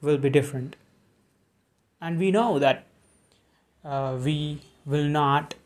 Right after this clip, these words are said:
be able to keep the promise in the future, but however, we make stupid resolutions about each and everything that we want to improve in our life. And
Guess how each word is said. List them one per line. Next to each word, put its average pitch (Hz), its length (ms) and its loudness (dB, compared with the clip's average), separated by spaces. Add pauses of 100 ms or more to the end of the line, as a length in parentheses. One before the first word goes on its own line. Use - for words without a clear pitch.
(100)
be 151 200 -2
able 143 220 0
to 143 60 -2
keep 143 220 0
the 143 80 0
promise 151 400 0
in 160 60 2
the 165 80 2
future, 185 460 0 (580)
but 131 120 -14
however, 160 680 4 (140)
we 165 180 0
make 143 480 -4 (360)
stupid 165 440 -4
resolutions 139 920 -2 (680)
about 131 400 -2
each 156 260 0
and 147 120 0
everything 135 480 -2
that 127 140 -4
we 135 100 -2
want 135 260 0
to 135 60 0
improve 151 340 4
in 143 80 2
our 123 140 2
life. 123 440 -4 (1120)
And 156 560 -6